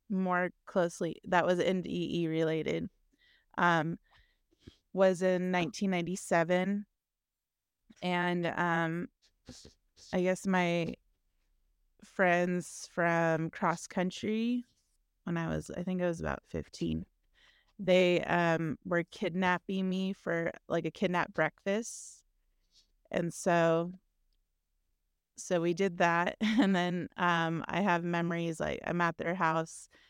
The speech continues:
and it was a Sunday morning, and I, I was like, "I need to, I need to get home to go to church."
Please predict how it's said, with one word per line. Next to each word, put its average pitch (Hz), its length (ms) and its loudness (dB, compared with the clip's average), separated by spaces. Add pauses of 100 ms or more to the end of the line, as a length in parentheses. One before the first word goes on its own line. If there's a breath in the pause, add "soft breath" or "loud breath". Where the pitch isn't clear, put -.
(540 soft breath)
and 180 180 2
it 160 60 2
was 170 180 0
a 180 60 -2
Sunday 185 460 2
morning, 170 680 0
and 170 580 -2 (480)
I, 170 160 0 (320)
I 180 80 -2
was 175 180 -2
like, 170 180 -2
"I 175 120 2
need 196 260 0
to, 165 400 -2 (260)
I 180 120 2
need 185 180 0
to 170 60 -2
get 165 180 2
home 175 300 0
to 170 60 0
go 175 160 0
to 170 120 -4
church." - 640 -2